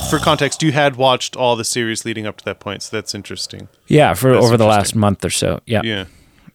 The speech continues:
Speaker 2: Yeah.
Speaker 1: Wow, we
Speaker 2: All
Speaker 1: both
Speaker 2: right.
Speaker 1: kind of had a lot of series wraps up. That's interesting.
Speaker 2: Oh, yeah. Yeah. All right, sir. Speaking of wrapping things up. <laughs>
Speaker 1: Thank you, everyone, for joining us. We really appreciate it. Love all the support that we got for our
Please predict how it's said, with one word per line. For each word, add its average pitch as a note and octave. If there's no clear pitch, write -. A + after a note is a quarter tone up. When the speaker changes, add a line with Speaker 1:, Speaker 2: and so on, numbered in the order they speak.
Speaker 2:
Yeah. A#2+
Speaker 1:
Wow, C3+
we B2+
Speaker 2:
All -
Speaker 1:
both C#3+
Speaker 2:
right. C3
Speaker 1:
kind D#3
of C3
had B2+
a A#2+
lot A2+
of G#2
series G2+
wraps F#2+
up. F#2
That's G2+
interesting. A2+
Speaker 2:
Oh, E3+
yeah. F2
Yeah. F#2
All C#3
right, C3+
sir. A#2+
Speaking B2+
of A#2+
wrapping A2+
things G#2
up. G2+
<laughs> -
Speaker 1:
Thank E3
you, F#3
everyone, B2
for A2+
joining G#2
us. G#2
We G#2
really A#2+
appreciate A2
it. A2
Love B2
all B2+
the A2+
support -
that A2
we A2
got A#2
for G#2+
our G#2